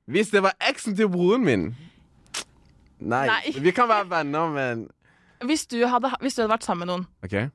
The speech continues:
Speaker 2: og så hadde, og så hadde hun hatt en venninne,
Speaker 1: Ja.
Speaker 2: og så hadde du data venninna hennes etter at du data, ved data eksen din?
Speaker 1: Ja, det er en ting,
Speaker 2: Ja.
Speaker 1: ok? Men så, så snur du på den der ene,
Speaker 2: Ja.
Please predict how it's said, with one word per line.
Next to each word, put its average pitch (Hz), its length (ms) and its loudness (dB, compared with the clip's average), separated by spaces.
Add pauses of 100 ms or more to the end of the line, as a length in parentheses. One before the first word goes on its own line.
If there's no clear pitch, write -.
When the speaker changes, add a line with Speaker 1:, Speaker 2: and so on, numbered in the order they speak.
(180)
Speaker 2:
og 226 60 -6
så 247 120 2
hadde, 226 120 -4 (120)
og 220 80 -4
så 254 100 0
hadde 226 260 0
hun 214 140 0
hatt 202 180 -2
en 196 100 -2
venninne, 185 360 -4 (300)
Speaker 1:
Ja. 104 140 2 (280)
Speaker 2:
og 220 80 -10
så 247 80 0
hadde 220 160 -2
du 220 80 -6 (680)
data 208 320 2
venninna 202 360 2
hennes 196 340 0
etter - 300 -6
at 185 40 -4
du 190 60 -6
data, 202 340 -4
ved 208 180 -8
data 202 200 -6
eksen - 240 -10
din? 466 120 -8
Speaker 1:
Ja, 113 160 0
det 117 160 2 (120)
er 151 100 2
en 147 80 2
ting, 101 360 -10
Speaker 2:
Ja. 110 180 -4
Speaker 1:
ok? 135 320 0 (220)
Men 139 300 0
så, - 340 0 (120)
så 185 220 -4
snur 180 300 2
du 190 100 4
på 135 160 2
den 113 140 2
der 98 260 0
ene, 85 260 -8
Speaker 2:
Ja. 214 200 -6